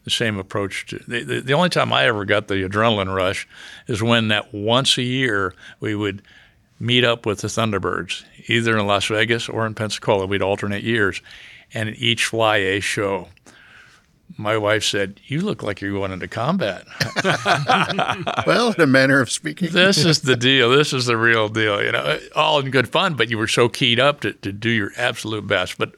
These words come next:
Speaker 1: otherwise, flying back to the museum, flying in, at home in Pensacola,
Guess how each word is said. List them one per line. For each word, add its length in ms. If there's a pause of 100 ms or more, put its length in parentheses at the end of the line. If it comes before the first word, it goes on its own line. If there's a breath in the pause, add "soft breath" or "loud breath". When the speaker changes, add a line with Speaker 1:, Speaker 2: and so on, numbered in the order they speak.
Speaker 1:
otherwise, 640 (220)
flying 380
back 220
to 60
the 80
museum, 440
flying 340
in, 140 (100)
at 160
home 280
in 80
Pensacola, 580